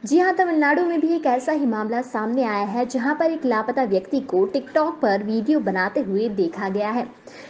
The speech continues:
ये व्यक्ति अपना घर परिवार छोड़ चुका है और फिलहाल TikTok पर वीडियो बनाते हुए देखे जाने के बाद इस व्यक्ति की पुष्टि हो गई है कि ये वो वही व्यक्ति है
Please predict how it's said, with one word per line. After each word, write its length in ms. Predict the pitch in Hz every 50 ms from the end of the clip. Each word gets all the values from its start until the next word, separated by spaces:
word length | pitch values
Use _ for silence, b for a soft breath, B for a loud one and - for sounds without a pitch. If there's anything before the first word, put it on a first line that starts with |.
| B B B 294
ये 80 | 349
व्यक्ति 280 | 339 381 381 - - 440
अपना 240 | 440 427 427 427 403
घर 200 | 339 349 349 359
परिवार 360 | 359 359 359 359 359 359 370
छोड़ 300 | 359 - 277 285 302 330
चुका 300 | 311 - 302 302 285 277
है 260 | 277 254 254 262 285
और 100 | 302 302 294 294 -
फिलहाल 500 | - 254 240 196 190 220 220 226 233 240 240 - -
TikTok 500 | 254 254 - - - 294 294 302 294 294
पर 180 | 226 208 208 202
वीडियो 520 | 190 226 233 233 214 247 269 294 285 285 285 B B B B B -
बनाते 400 | 202 269 269 254 262 285 - 359
हुए 220 | 311 277 294 294 269
देखे 340 | 214 226 220 220 247 254
जाने 300 | - 240 233 226 247 285
के 120 | 294 240 226 190
बाद 320 | 196 202 185 185 196 202
इस 160 | 226 233 - -
व्यक्ति 240 | 226 214 - 262
की 100 | 240 247
पुष्टि 360 | 240 - 262 269 269 - 330 294
हो 120 | 285 269
गई 220 | 262 277 262 262
है 120 | 269 294 320
कि 120 | - 285
ये 100 | 277 269
वो 220 | 233 202 208 208 202
वही 260 | 196 226 240 285 302
व्यक्ति 380 | 285 294 277 - - 285 254
है 140 | 262 277 320